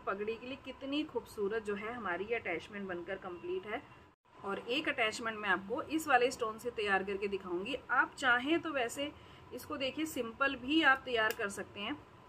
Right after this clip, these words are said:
यहाँ पर आप पीछे की तरफ इस तरह से pin लगाएं, बस इस तरह से, ये देखिए। और ये पगड़ी के लिए attachment तैयार है।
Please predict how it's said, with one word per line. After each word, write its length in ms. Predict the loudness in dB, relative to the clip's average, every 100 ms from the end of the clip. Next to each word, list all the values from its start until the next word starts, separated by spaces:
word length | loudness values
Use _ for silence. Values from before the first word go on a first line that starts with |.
| -14
यहाँ 260 | -2 4 4
पर 140 | 8
आप 180 | 6 6
पीछे 260 | -4 -4 -6
की 80 | -2
तरफ 260 | 2 2
इस 140 | 0 0
तरह 140 | -2
से 140 | 0 -2
pin 240 | -2 -2
लगाएं, 340 | -2 0 0 -2 -12 -20 -20 -20 -16 -6
बस 220 | -4 -4 -6
इस 180 | -8 -4
तरह 200 | -2 -2
से, 180 | -2 -6 -8 -10 -12 -12 -12 -12 -8 -4
ये 80 |
देखिए। 340 | -2 -4 -4 -4 -4 -6 -8 -12 -14 -12 -10 -6 -4 -4 -6 -8 -2
और 120 | 2 2
ये 100 | 4
पगड़ी 260 | 4 6 6
के 120 | 6
लिए 100 | 4
attachment 480 | 6 4 2 -2 0
तैयार 380 | 2 4 4 2
है। 180 | -4